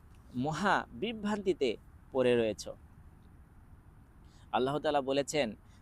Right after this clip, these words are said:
তারা আবারও বলবে, "যদি আমরা শুনতাম অথবা বুদ্ধি খাটাতাম তবে আমরা জাহান্নামবাসীদের মধ্যে থাকতাম না।"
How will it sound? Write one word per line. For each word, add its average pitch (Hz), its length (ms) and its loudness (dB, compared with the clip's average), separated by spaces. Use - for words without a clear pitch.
তারা 139 380 6
আবারও 202 380 6
বলবে, 127 400 2
"যদি 131 400 2
আমরা 123 500 2
শুনতাম 196 600 0
অথবা 139 400 2
বুদ্ধি 185 340 4
খাটাতাম 120 520 0
তবে 123 320 2
আমরা 120 260 2
জাহান্নামবাসীদের 120 1000 -4
মধ্যে 123 380 0
থাকতাম 120 460 0
না।" 98 220 -4